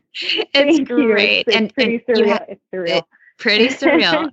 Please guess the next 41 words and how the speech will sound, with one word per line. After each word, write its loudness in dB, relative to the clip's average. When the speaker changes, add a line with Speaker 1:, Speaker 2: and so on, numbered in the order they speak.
Speaker 1:
which -10
is -8
great. -2
But, -2
um, -4
but -2
you, -4
they 2
recognize -4
talent -4
when -4
they -2
see 2
it. -2
And -8
I'm -6
really -2
glad -4
they -6
saw -4
it -2
in 0
you 2
as -2
a 0
horse -2
girl, -2
uh, 0
growing 0
up -2
with -4
horses -6
too. -2
And 0
we're -4
just, -4
we 6
wanna 4
have 0
you 0
back -2